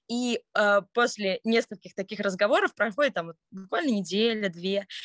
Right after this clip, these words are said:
и, а, вы заходите, например, ко мне в монтажку и говорите: «Вы очень хорошо выглядите, но я вас не объективизирую». И я понимаю, что это реально не объективизация. То есть, а, я говорю: «Блин, Владимир, конечно, вы можете мне говорить комплименты, это мне приятно. И я тоже вам, ну,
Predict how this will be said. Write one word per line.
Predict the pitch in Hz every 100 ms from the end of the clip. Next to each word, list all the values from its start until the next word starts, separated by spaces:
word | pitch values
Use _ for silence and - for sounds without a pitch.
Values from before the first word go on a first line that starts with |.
| -
и, | 214 196
а, | 214 208
вы | 202
заходите, | 196 214 226 196
например, | 208 294
ко | -
мне | 254 240
в |
монтажку | 220 208 311 -
и | 240
говорите: | 220 220 - - - -
«Вы | 226 202
очень | 247 -
хорошо | 190 196 185
выглядите, | 233 294 226 180 - 208
но |
я | 208 185
вас | 233 226
не | 202
объективизирую». | 190 - 233 240 175 - - -
И | 240
я | 226
понимаю, | 240 240 359
что | - -
это | 240 240
реально | 233 302 311
не | 240
объективизация. | 240 220 208 226 226 233 190 - 170
То | 185
есть, | 202 - - - - _ -
а, | 208 202 196 190 196
я | 226
говорю: | 233 240
«Блин, | 190 262 208
Владимир, | 202 240 302 277 196 -
конечно, | 220 254 311 - 320
вы | 269
можете | 269 311 320
мне | 247 240
говорить | 226 233
комплименты, | 254 240 277 285
это | 269
мне | 247 269
приятно. | 285 254 269 220 185 -
И | 240
я | 233 285 247
тоже | 262 285 247 185
вам, | 202 214 -
ну, | 214 196